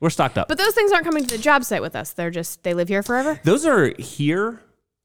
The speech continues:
Speaker 1: things.
Speaker 2: Okay.
Speaker 1: <laughs> So, so that's always stocked up. I can get some additional ones to bring to the job site if you'd like.
Speaker 2: Okay. We'll see.
Speaker 1: We don't
Speaker 2: T B D
Speaker 1: have,
Speaker 2: on that.
Speaker 1: see, we don't have a huge fridge at the job site.
Speaker 2: True.
Speaker 1: So, something to think about.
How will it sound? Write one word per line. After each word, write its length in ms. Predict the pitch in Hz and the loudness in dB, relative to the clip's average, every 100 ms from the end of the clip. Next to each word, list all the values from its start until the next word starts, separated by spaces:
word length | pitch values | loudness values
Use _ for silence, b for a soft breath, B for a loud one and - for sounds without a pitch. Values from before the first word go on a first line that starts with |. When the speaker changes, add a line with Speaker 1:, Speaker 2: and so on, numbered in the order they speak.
| _ | _
Speaker 1:
things. 680 | - - 226 240 269 262 - | -16 0 2 2 0 -4 -4
Speaker 2:
Okay. 360 | 214 202 170 196 | -2 0 -4 -6
Speaker 1:
<laughs> 60 | - - - | -10 -10 -8
So, 480 | - - 175 143 131 - | -8 -4 0 4 4 2
so 160 | 139 127 | 0 2
that's 200 | 131 143 | 2 2
always 200 | 139 135 | 2 2
stocked 260 | 131 127 | 0 2
up. 180 | 139 - B B - | 0 0 B B -2
I 120 | 135 | -2
can 360 | - 160 147 | 2 2 2
get 160 | 131 120 | 2 0
some 160 | 127 117 | 0 0
additional 340 | 107 - 117 | -2 -2 0
ones 220 | 113 113 - | 0 0 -2
to 260 | 110 104 | 0 2
bring 180 | 98 107 | 4 2
to 60 | 98 | 2
the 80 | 98 | 2
job 200 | 98 110 | 0 0
site 160 | 170 | -2
if 100 | 151 | 0
you'd 140 | 123 143 | 0 0
like. 240 | 277 - _ _ _ _ - | -2 -6 _ _ _ _ -6
Speaker 2:
Okay. 240 | 320 - 427 - _ _ _ _ _ _ _ _ _ _ _ _ | -4 0 -2 -4 _ _ _ _ _ _ _ _ _ _ _ _
We'll 100 | 214 | -8
see. 200 | 247 339 - B B | -6 -6 -8 B B
Speaker 1:
We 120 | 147 | 4
don't 120 | 226 | 6
Speaker 2:
T 60 | 247 | 6
B 20 | 302 | 4
D 60 | |
Speaker 1:
have, 100 | 247 | 2
Speaker 2:
on 40 | 185 | 2
that. 160 | 160 | -2
Speaker 1:
see, 140 | - - - | 0 -2 0
we 100 | 139 | 2
don't 140 | 165 165 | 4 2
have 60 | |
a 40 | 95 | 2
huge 220 | 123 101 | 2 2
fridge 420 | - 101 131 156 - | 0 2 2 0 -4
at 80 | 160 | -2
the 40 | 165 | 2
job 220 | 170 175 | 4 4
site. 300 | 196 196 - | 2 0 0
Speaker 2:
True. 180 | - 185 - _ _ - - - 107 101 | -2 -2 -4 _ _ -12 -4 2 6 6
Speaker 1:
So, 1200 | 98 95 92 92 92 92 92 95 92 92 92 92 95 | 6 6 4 4 4 4 4 4 4 4 4 4 2
something 200 | 151 104 | 0 -4
to 60 | - | -4
think 140 | 110 | -4
about. 280 | 98 92 - | -4 -8 -12